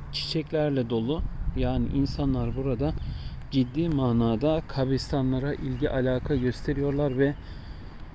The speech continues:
neredeyse yılın büyük çoğunluğunda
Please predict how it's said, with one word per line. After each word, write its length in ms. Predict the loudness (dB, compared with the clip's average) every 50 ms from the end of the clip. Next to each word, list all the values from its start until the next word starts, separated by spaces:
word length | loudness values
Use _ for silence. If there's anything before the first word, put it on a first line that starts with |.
| -16 -16 -16 -16 -16 -16 -14 -12 -12 -10 -10 -4 -2
neredeyse 800 | 0 0 0 0 2 2 2 2 2 0 2 2 4 4 4 2 0 2
yılın 440 | 4 4 4 4 4 2 2 0 0
büyük 300 | 2 2 0 0 -2 -6
çoğunluğunda 720 | -4 -2 0 0 2 2 2 2 2 2 2 2 0 0